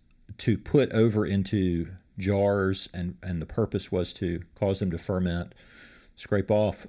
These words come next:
some of the, uh, the pulp type material, and then have a,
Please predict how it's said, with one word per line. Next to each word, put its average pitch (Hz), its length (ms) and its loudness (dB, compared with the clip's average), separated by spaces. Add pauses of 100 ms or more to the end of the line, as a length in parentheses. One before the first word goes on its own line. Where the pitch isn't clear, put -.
some 107 280 -2
of 98 160 -2
the, 87 380 0 (280)
uh, 90 300 -6 (800)
the - 80 -6
pulp - 540 2 (180)
type 107 360 -2
material, 107 760 0
and 95 140 -4
then 90 120 -2
have 90 280 -4
a, 80 240 -10